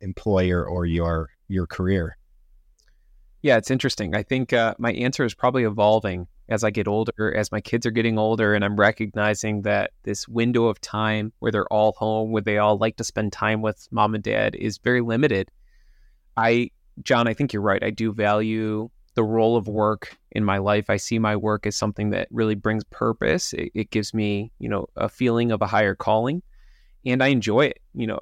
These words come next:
Speaker 2: this podcast is work, and yet it's very much a hobby for us as well. So I think it is something where I enjoy what I do. I've never really felt burnt out in my job. But the flip side to that is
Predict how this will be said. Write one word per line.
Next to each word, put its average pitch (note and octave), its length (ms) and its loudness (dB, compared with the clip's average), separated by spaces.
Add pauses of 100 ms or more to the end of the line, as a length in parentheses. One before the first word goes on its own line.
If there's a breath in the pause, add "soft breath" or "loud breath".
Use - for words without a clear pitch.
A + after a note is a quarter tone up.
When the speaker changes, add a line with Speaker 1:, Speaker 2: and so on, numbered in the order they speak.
(160)
Speaker 2:
this A#2 160 -2
podcast B2+ 640 2
is A2 160 -2
work, A#2+ 520 0 (320)
and A2+ 120 0
yet A2+ 140 4
it's - 320 -4
very A#2+ 260 4
much A2+ 240 0
a G#2 60 0
hobby G#2+ 340 2
for G#2+ 220 -2
us - 160 -2
as A2 140 -8
well. G2+ 260 2
So A2 180 -2
I A2 120 2
think B2 260 -2
it A2+ 100 0
is B2 160 0
something A2+ 440 -2
where G#2+ 420 0
I G#2+ 240 0 (160)
enjoy A#2 460 0
what A#2 100 4
I G#2+ 140 2
do. G#2 320 0
I've G2 180 2
never A2 240 2
really A2+ 240 2
felt - 280 0
burnt G#2 260 0
out G#2+ 200 4
in G#2 60 -2
my G2 140 -2
job. G2+ 340 0 (880)
But D#3+ 320 6
the A2 60 -2
flip - 260 0
side C#3+ 240 2
to G#2+ 80 -6
that G2+ 340 2
is A2 480 -2